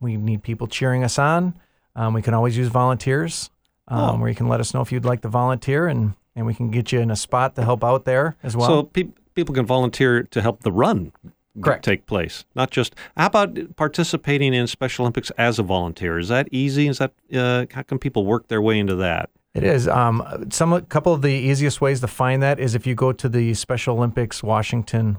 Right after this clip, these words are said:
Speaker 1: website, um, and, uh,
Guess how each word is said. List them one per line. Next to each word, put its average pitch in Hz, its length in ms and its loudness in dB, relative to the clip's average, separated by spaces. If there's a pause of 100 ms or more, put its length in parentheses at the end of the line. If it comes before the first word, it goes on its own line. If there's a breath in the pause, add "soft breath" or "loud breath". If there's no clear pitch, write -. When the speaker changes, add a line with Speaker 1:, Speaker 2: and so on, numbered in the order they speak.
Speaker 1:
website, 110 540 -4 (520)
um, 104 520 2 (120)
and, 110 440 0 (520)
uh, - 280 -8